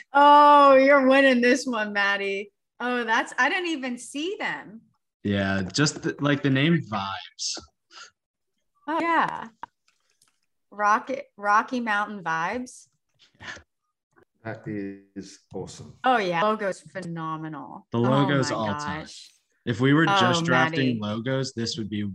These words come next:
Speaker 2: first overall pick.
Speaker 3: Yeah.
Speaker 1: There's no coming back from this for us.
Speaker 3: Well, see, this is,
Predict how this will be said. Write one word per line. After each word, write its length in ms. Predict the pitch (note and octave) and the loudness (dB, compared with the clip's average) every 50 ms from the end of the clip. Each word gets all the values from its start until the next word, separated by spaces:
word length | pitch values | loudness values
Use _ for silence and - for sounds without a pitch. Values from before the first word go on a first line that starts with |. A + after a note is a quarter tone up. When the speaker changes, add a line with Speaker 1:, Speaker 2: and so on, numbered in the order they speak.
| - _ _ _ _ - | -12 _ _ _ _ -10
Speaker 2:
first 300 | G2+ F#2+ F2+ - - F2+ | -8 -8 -8 -8 -10 -12
overall 400 | E2+ D#2+ - D#2+ C#2+ C2 - - | -12 -12 -12 -14 -16 -16 -16 -18
pick. 460 | - - - - - - - - - - _ _ _ _ _ - | -18 -18 -18 -16 -18 -18 -18 -18 -20 -20 _ _ _ _ _ -14
Speaker 3:
Yeah. 140 | - - - | -10 -8 -6
Speaker 1:
There's 260 | G3+ G3+ F#3+ F3 F#3 | -4 -4 -4 -4 -4
no 220 | F3+ F3+ F3 F3 | -4 -2 -2 -2
coming 320 | E3 - E3+ E3 E3 D#3+ D#3 | -4 -6 -6 -4 -4 -4 -4
back 320 | D3 D#3 C#3+ C#3+ D3 - | -2 -2 -2 -4 -6 -8
from 300 | - - E3+ D#3 D#3 D3+ | -12 -8 -8 -6 -6 -8
this 340 | D3 C3+ F2 - - - - | -8 -10 -10 -12 -14 -16 -12
for 320 | - F3 D#3+ - C3 C#3 - - _ _ _ _ _ _ - | -8 -8 -6 -6 -6 -8 -10 -12 _ _ _ _ _ _ -16
us. 360 | - - - - - - - _ _ _ _ _ _ - - - - - D3+ | -16 -14 -14 -14 -14 -16 -18 _ _ _ _ _ _ -20 -16 -14 -8 -4 0
Speaker 3:
Well, 280 | E3+ E3 D#3 D3+ - - | 0 0 0 0 -4 -6
see, 180 | - - G3+ G3+ | -8 -6 -6 -4
this 220 | F#3 G#3 - G#3+ | -4 -6 -6 -8
is, 160 | G#3 F#3 - | -10 -12 -12